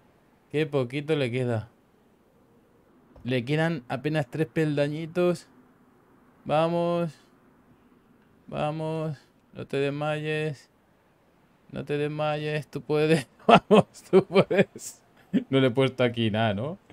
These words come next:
Espero que no. No. Oh, oh, oh, oh, oh, oh. Oh, oh. Oh, oh.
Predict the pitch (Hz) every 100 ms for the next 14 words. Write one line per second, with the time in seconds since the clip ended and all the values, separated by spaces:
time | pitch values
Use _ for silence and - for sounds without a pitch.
0 | - _ _ - 101 104 107 107 98 101
1 | 98 _ _ _ 107 101 98 _ _ _
2 | _ _ _ _ _ _ _ _ - 214
3 | - 202 - - - 214 233 190 196 -
4 | - _ _ - 220 - 202 196 - _
5 | _ _ _ _ - 208 - 214 202 -
6 | _ _ _ _ _ _ - 233 214 233